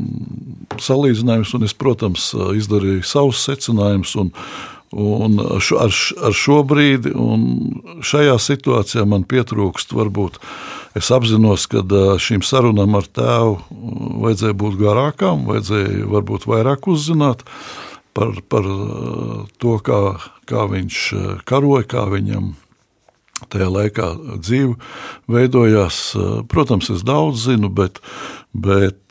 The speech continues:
ā, karš ir tāda lieta, kuru negribēt, negribētos nevienam novēlēt, piedzīvot, un, un, un ar, ar to, ko man ir stāstījuši, ā, vecāki, vecvecāki,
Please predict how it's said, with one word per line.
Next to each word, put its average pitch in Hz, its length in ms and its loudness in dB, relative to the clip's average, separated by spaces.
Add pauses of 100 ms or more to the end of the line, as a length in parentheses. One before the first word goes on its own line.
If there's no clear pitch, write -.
ā, 98 160 2 (960)
karš 127 340 0
ir - 140 -4
tāda 110 240 2
lieta, 135 400 0
kuru 101 300 -2 (500)
negribēt, 147 640 2 (280)
negribētos 131 800 2
nevienam 135 400 4
novēlēt, 110 800 4
piedzīvot, 104 720 2
un, 104 400 -2
un, 98 340 -2 (600)
un 95 320 -2
ar, 95 400 -2 (160)
ar 95 100 -4
to, 127 280 0
ko 113 160 0
man 98 180 0
ir 85 80 -6
stāstījuši, 101 880 -4 (280)
ā, - 200 -8 (420)
vecāki, 135 440 -2
vecvecāki, 139 760 -4